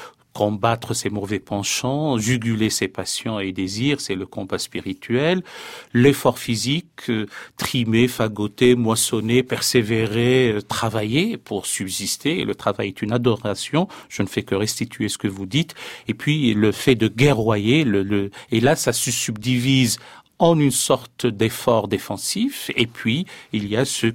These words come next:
qui, euh, pour agrandir, j'allais dire, l'empire, et même dans cette approche quasi missionnaire, j'ai bien noté, c'est ce qu'il faut. Et à un moment donné, vous avez dit,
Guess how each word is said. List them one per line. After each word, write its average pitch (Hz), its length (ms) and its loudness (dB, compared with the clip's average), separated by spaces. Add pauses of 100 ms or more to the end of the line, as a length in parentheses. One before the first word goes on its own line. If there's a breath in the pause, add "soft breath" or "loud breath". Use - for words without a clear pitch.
(140)
qui, 104 340 -2
euh, 98 60 -4 (420 loud breath)
pour 107 300 -2
agrandir, 117 800 2
j'allais 101 260 -2
dire, 104 220 2
l'empire, 151 640 4 (240 loud breath)
et 123 60 -2
même 117 240 0
dans 101 120 0
cette - 300 -4
approche - 380 -2
quasi 127 420 0
missionnaire, 110 600 -2
j'ai 110 120 -4
bien 101 200 -4
noté, 147 460 0 (360 loud breath)
c'est - 100 0
ce 120 80 -2
qu'il 113 200 -4
faut. - 260 -6 (300 loud breath)
Et 190 180 8
à 180 100 6
un 156 60 4
moment 160 260 4
donné, 127 320 4
vous 226 220 2
avez 127 260 4
dit, 139 380 0